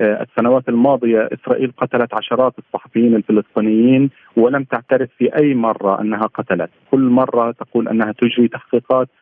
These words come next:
ولم تعترف ولم تحاسب، وبالتالي ما يجري هو جريمة بحق الصحفيين الفلسطينيين. في الذكرى الأولى للحرب الإسرائيلية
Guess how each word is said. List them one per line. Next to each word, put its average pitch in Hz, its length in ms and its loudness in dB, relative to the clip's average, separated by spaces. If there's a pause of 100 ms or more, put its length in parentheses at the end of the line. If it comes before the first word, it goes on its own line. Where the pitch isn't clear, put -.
(120)
ولم 127 200 0
تعترف 120 460 -4 (100)
ولم 135 220 2
تحاسب، - 540 -6 (220)
وبالتالي 143 720 0 (220)
ما 117 220 2
يجري 127 440 2
هو 123 400 2 (160)
جريمة 113 420 0
بحق - 340 -8
الصحفيين 120 520 0
الفلسطينيين. 110 840 2
في 117 120 -6
الذكرى 123 360 -2
الأولى 127 360 -2
للحرب 110 460 -4
الإسرائيلية 127 800 -2